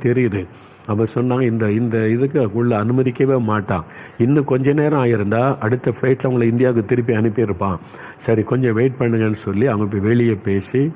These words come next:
ஏர்போர்ட் அத்தாரிட்டி அவங்ககிட்ட போய் பேசி, "இன்னும் ஒரு நாள் டைம் கொடுங்க, நாளைக்கு நாங்க வந்து அந்த பாஸ்போர்ட் நம்பருக்கு நாங்க விசா எடுத்துட்டு வரோன்னு" சொன்ன உடனே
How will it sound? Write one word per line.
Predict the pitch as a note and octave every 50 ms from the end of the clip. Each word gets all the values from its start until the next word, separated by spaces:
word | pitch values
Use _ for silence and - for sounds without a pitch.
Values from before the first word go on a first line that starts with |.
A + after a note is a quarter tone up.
| - -
ஏர்போர்ட் | G#2+ A2 G#2+ G#2 - A#2+ G#2+ G2 A2+
அத்தாரிட்டி | G2+ F#2+ - A#2 A2+ A2+ A2+ G2+ G2+
அவங்ககிட்ட | G2 G2 G#2 G#2 G2+ A2 G2+ G#2
போய் | G#2+ F#2+ F2
பேசி, | - G2+ G#2 G#2+ G2+ - - C#3 C#3 C#3 - - - - - - - - -
"இன்னும் | A#2 A2 A2
ஒரு | A2 B2 B2+ C3
நாள் | C#3 D3 C#3+ C#3+ C3
டைம் | A#2 B2 A#2+ B2
கொடுங்க, | A#2 A2+ G#2+ G#2 G#2 A2
நாளைக்கு | G#2 G2 G#2+ A#2 B2+ B2+ C3 B2 - B2
நாங்க | A2+ A2 G#2 G2+ G2 G2
வந்து | G2+ G#2+ A#2 A#2+ C3 C3 C3 - - - - - -
அந்த | G#2+ G#2+ G#2+
பாஸ்போர்ட் | G2 G#2+ A#2 B2+ B2 - - B2 A2
நம்பருக்கு | G#2 G#2 G#2 A2+ A#2 A#2 A#2 A#2+ A#2 - A#2+
நாங்க | A2 G#2+ G2+ G2
விசா | F#2+ A2 G#2 - - A#2
எடுத்துட்டு | A2+ G#2 G#2+ G2 - - F#2+ G2+ G2 G#2
வரோன்னு" | G2+ A2 G#2+
சொன்ன | G#2 - - G2 G2 G2
உடனே | F#2+ G2 G2 A#2+ C#3 C#3